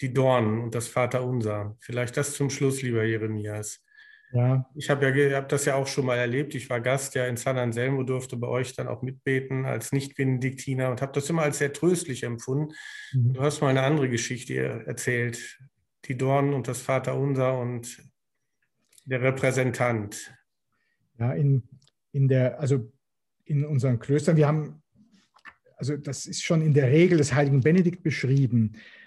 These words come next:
Speaker 2: beim Morgengebet und beim Abendgebet wird das Gebet abgeschlossen mit dem Vaterunser.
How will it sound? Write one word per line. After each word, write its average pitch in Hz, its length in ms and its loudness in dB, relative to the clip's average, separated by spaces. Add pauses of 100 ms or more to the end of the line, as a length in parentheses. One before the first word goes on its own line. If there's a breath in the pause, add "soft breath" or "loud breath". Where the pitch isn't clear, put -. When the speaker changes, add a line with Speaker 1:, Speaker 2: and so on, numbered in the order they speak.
(260 loud breath)
Speaker 2:
beim 117 220 4
Morgengebet 151 600 4
und 160 120 0
beim 117 200 2
Abendgebet 139 1400 -6 (520)
wird 131 200 -8
das 127 160 -6
Gebet 131 360 0
abgeschlossen 120 460 -2
mit 117 80 4
dem 117 100 2
Vaterunser. 110 760 -2